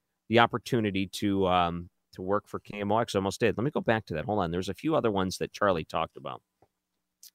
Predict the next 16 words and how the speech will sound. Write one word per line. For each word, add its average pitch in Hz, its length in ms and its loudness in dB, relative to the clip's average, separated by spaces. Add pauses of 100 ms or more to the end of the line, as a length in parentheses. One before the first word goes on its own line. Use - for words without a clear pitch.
(640)
Uh, 104 440 -2 (120)
I 107 80 -4
gotta 87 140 -2
go 80 120 -4
back. 80 340 -4
What - 160 -6
page 82 300 -8
was 76 160 -8
that? 76 280 -8
One. 98 460 -6 (440)
<sighs> - 400 -20
I - 260 -6
already 95 180 0
forgot 80 260 -6
the - 80 -18
page. 76 540 -8